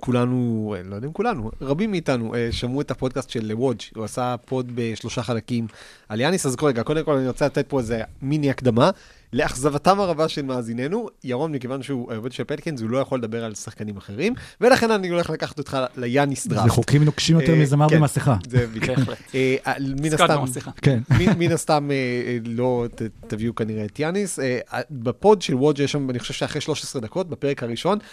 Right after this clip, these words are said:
Speaker 1: הניים דרופינג הראשון שעושה שם טים קונלי, אה, זה My Friend Yaron Orbel. אתה עוד זוכר את זה כמו שטים קונלי זוכר את זה?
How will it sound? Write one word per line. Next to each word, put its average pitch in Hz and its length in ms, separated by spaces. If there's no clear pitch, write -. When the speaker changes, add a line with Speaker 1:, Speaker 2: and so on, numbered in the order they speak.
Speaker 1:
הניים 165 280
דרופינג 185 360
הראשון 135 320
שעושה 151 240
שם 143 100
טים 165 220
קונלי, 175 400
אה, 135 200
זה 143 280
My 139 280
Friend 202 220
Yaron 180 320
Orbel. 131 600
אתה - 140
עוד 180 120
זוכר 151 320
את 180 60
זה 143 100
כמו 131 200
שטים 139 280
קונלי 190 300
זוכר 254 280
את 254 60
זה? 302 60